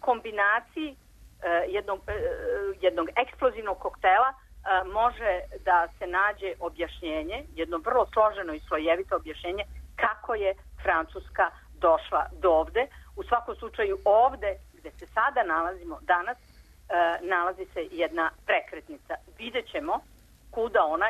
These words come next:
i u kom pravcu vodi. Jer, kažem, e, postoje sigurno dva sloja objašnjenja. Jedan je unutrašnji politički i socijalni. Tu možete da nađete mnogo uzroka,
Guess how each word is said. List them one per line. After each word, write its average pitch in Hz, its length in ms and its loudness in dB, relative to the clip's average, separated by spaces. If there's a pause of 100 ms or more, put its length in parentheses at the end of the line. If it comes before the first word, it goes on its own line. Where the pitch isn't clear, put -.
i 202 100 -12
u 196 60 -6
kom 214 300 0
pravcu 180 360 0
vodi. 143 320 -4 (420)
Jer, 180 200 4 (140)
kažem, 202 380 -2
e, 139 80 -20 (800)
postoje 190 520 0 (460)
sigurno 190 500 -4 (140)
dva 196 280 2 (100)
sloja 156 380 -2
objašnjenja. 151 540 -12
Jedan 208 420 2
je 196 100 -2
unutrašnji 247 500 -6
politički 196 500 -4
i - 140 -12
socijalni. 147 540 -2
Tu 226 140 -8
možete 147 380 -2
da 147 120 -12
nađete 156 420 -2
mnogo 165 280 0
uzroka, 196 460 0